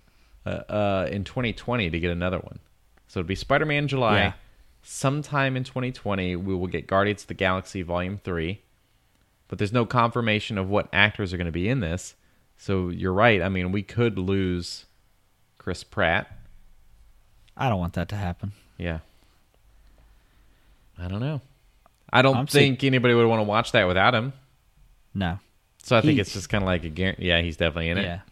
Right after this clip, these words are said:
Speaker 1: You know what I mean?
Speaker 2: Yeah.
Speaker 1: Uh, and then sometime in the future, we'll get a Black Widow, and that's gonna have Scarlett Johansson in it. So I don't know why there
Speaker 2: Right.
Speaker 1: was a pause there.
Speaker 2: I don't
Speaker 1: Scarlett
Speaker 2: know either.
Speaker 1: Johansson.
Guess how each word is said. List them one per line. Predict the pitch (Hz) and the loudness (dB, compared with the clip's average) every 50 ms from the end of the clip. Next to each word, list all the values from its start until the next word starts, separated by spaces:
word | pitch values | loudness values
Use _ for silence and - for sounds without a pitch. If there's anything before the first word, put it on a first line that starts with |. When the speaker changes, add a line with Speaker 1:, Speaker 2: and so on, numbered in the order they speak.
| _ _ | _ _
Speaker 1:
You | - 101 | -8 -4
know | 101 98 | -4 -4
what | 98 | -4
I | 98 | -4
mean? | 101 101 104 | -6 -6 -6
Speaker 2:
Yeah. | 98 87 80 95 - _ _ - - - - - - - - - - - - - - _ _ - - - _ _ _ _ _ _ _ _ _ _ - - - - - | -6 -6 -8 -10 -12 _ _ -20 -20 -20 -20 -20 -20 -20 -20 -20 -20 -20 -20 -20 -20 _ _ -20 -20 -20 _ _ _ _ _ _ _ _ _ _ -20 -20 -18 -8 -2
Speaker 1:
Uh, | 107 107 107 110 110 113 113 113 113 107 - | 0 2 2 4 4 4 4 4 2 0 -2
and | - 117 117 | -2 -2 0
then | 117 117 117 117 113 | 0 0 0 -2 -2
sometime | 107 - 120 123 120 123 123 113 117 120 120 117 | -4 -4 -4 -4 -2 -2 -2 0 0 -2 -2 -4
in | 120 120 | -4 -4
the | 117 | -6
future, | 113 - - 131 131 - - 117 110 117 135 123 | -6 -4 -4 -4 -4 -2 -4 -2 -2 -2 -4 -4
we'll | 110 110 110 | -4 -4 -2
get | 117 117 | -2 -2
a | 117 | 0
Black | 101 117 117 113 113 - - | 2 2 2 2 2 0 -2
Widow, | 120 131 160 139 92 80 80 80 - - | -2 0 2 2 2 2 0 -4 -8 -8
and | - 101 | -4 -2
that's | 107 113 - - | -2 -2 -2 -6
gonna | - 190 185 151 | -8 -4 -2 0
have | 123 113 104 - | 2 0 0 -2
Scarlett | - - 101 101 92 87 80 | -2 -2 -2 0 0 0 -2
Johansson | 87 90 95 90 90 92 90 - - _ - 107 107 117 143 - - 90 87 | -4 -4 -2 -2 -2 -4 -6 -10 -16 _ -4 -2 -2 -2 -2 -4 -6 -4 -4
in | 85 85 | -4 -4
it. | 101 113 - - - | -4 -6 -8 -10 -8
So | - 98 95 92 90 90 90 - _ _ _ _ _ _ - | -4 -2 -2 0 -2 -4 -4 -8 _ _ _ _ _ _ -14
I | 98 | -12
don't | 92 87 | -10 -8
know | 85 | -4
why | 90 95 95 95 | -2 -2 -2 -2
there | 92 | -2
Speaker 2:
Right. | 92 | -4
Speaker 1:
was | 95 82 | -4 -6
a | 87 | -8
pause | - - - 92 98 120 120 | -8 -4 -2 -2 0 -2 -2
there. | - 95 87 90 107 120 _ _ _ _ _ _ _ _ _ _ _ _ _ _ _ _ - | -2 -4 -4 -4 -4 -6 _ _ _ _ _ _ _ _ _ _ _ _ _ _ _ _ -14
Speaker 2:
I | - 92 | -10 -6
don't | 95 | 0
Speaker 1:
Scarlett | 92 127 120 113 107 98 104 | 2 4 4 4 4 2 4
Speaker 2:
know | 107 110 143 147 127 117 127 | 4 6 8 8 8 6 4
either. | 139 - - _ _ _ _ _ _ _ _ _ _ _ _ _ - - 185 | 2 -2 -8 _ _ _ _ _ _ _ _ _ _ _ _ _ -8 -4 0
Speaker 1:
Johansson. | 175 170 - - - - 95 80 78 | 2 2 2 2 2 0 0 2 0